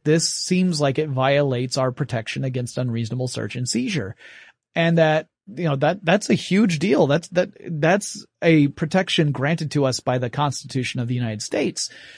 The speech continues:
So there's definitely movement in government to push these agencies to develop, uh, regulations. And I suspect that if the agencies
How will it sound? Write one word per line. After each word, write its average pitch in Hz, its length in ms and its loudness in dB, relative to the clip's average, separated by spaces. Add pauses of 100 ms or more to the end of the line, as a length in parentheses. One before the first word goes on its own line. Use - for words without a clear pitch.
(140)
So 180 460 4 (840)
there's 175 300 4
definitely 208 640 4
movement 165 680 4
in 170 240 0
government 151 600 4
to 131 500 0 (560)
push 202 560 4
these 156 360 0
agencies 151 640 0
to 147 100 -4
develop, 139 520 2 (500)
uh, 123 360 -2
regulations. 147 960 2
And 147 240 -2
I 143 100 2
suspect - 1040 -2 (540)
that 147 320 4
if 180 240 2
the 175 140 -2
agencies 147 840 0